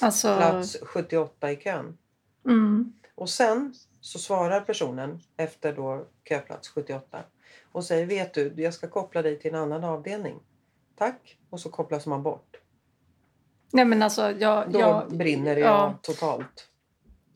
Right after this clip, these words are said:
Speaker 1: Ja, men alltså, det, det där är helt fruktansvärt. Alltså, och jag hade ett sånt breakdown igår, fast på en annan anledning. Det här är ju också så här,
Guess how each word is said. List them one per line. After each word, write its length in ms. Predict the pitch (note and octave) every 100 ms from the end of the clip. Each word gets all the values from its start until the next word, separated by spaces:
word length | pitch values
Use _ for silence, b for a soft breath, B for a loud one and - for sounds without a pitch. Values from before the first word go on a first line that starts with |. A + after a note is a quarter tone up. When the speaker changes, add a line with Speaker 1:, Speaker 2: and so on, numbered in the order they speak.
| _
Speaker 1:
Ja, 160 | C4+ C4
men 180 | B3 A#3
alltså, 220 | A#3 A#3
det, 360 | G3+ A3 G#3+ G3
det 240 | A3 G3+ G3
där 320 | F3 G3 F#3
är 380 | F#3+ F3+ - -
helt 680 | A3 F#3 E3+ E3+ - - -
fruktansvärt. 800 | F#3 F3 - - - - - - _
Alltså, 300 | A3+ F#3+ G3 B B
och 200 | B G#3
jag 220 | A3 A#3
hade 340 | A3+ F#3+ F#3+
ett 220 | F#3 F3 -
sånt 460 | F#3 F3 E3+ -
breakdown 640 | - F#3 F3 G3 F#3 F3 F3
igår, 460 | F#3 A3 F#3+ E3+ F3
fast 360 | F#3+ - - _ _ G3+
på 80 | -
en 120 | F3+ F#3+
annan 460 | F#3 F3 F3 F3
anledning. 600 | E3+ F#3+ F3+ G#3+ F#3+ F3+
Det 80 | F3+
här 100 | G3
är 40 |
ju 80 | G3
också 240 | G3 - G3+
så 80 |
här, 120 | F#3